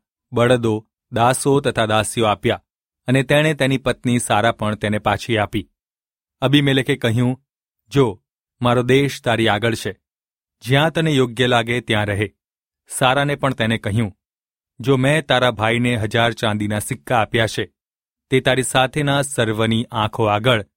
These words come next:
તારે માટે પડદારૂપ છે અને દરેક વ્યક્તિની આગળ તે સંપૂર્ણપણે સાચી ઠરી છે." પછી ઇબ્રાહિમે ઈશ્વરને પ્રાર્થના કરી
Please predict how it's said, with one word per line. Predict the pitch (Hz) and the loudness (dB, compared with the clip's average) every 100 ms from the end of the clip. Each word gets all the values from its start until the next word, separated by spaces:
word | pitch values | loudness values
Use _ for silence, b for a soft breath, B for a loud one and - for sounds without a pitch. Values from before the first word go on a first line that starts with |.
| _ _ _ - | _ _ _ -2
તારે | 135 147 | 0 2
માટે | 147 139 147 139 | 0 -2 -2 -2
પડદારૂપ | 117 110 107 107 - | -2 -2 -2 -2 -6
છે | - 98 _ _ _ _ _ - | -8 -8 _ _ _ _ _ -2
અને | 127 | 0
દરેક | 127 147 156 | 2 2 0
વ્યક્તિની | 147 139 135 131 113 | -2 -2 -2 0 0
આગળ | 120 113 104 - _ _ | 0 -2 -4 -6 _ _
તે | 139 | -2
સંપૂર્ણપણે | 139 135 127 139 139 135 - 110 104 | 0 -2 0 0 0 0 -2 -2 -2
સાચી | 104 - 107 - 107 | -4 -2 -2 -2 -6
ઠરી | - 117 113 | -2 -2 -2
છે." | 120 - _ _ _ _ _ _ - | -4 -8 _ _ _ _ _ _ -4
પછી | 160 147 | 0 2
ઇબ્રાહિમે | 139 160 165 165 | 2 2 2 2
ઈશ્વરને | 151 - 156 151 | 0 0 0 0
પ્રાર્થના | 117 113 - 120 107 | 0 -2 0 -4 -2
કરી | 117 92 | -4 -6